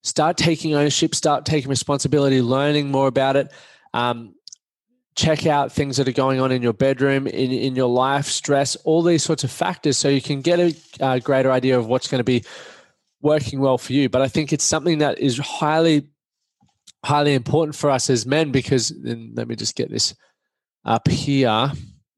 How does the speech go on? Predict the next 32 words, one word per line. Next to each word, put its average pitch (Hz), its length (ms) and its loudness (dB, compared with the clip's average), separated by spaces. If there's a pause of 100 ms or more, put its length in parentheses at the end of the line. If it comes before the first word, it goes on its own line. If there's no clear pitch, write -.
(120)
you 131 80 -2
know, 123 160 4
some 139 200 -2
of 143 60 0
the 131 80 2
benefits, 131 640 0 (1040)
uh, 117 560 2
or 120 180 2
some 127 240 -2
of 117 200 2
the 113 120 2
downsides 127 580 0
here, 117 240 0 (640)
uh, 120 200 2
as 123 180 2
to - 140 0
why 123 240 2
we 127 120 4
really 127 240 2
need 123 160 0
to - 60 -4
start 117 240 0
focusing 147 480 0
on 131 140 0
these, 123 440 0
on 123 420 -4
sleep - 520 0
is, 131 220 -2
you 135 60 0
know, 123 120 2
poor 139 240 -2
sleep's 131 400 0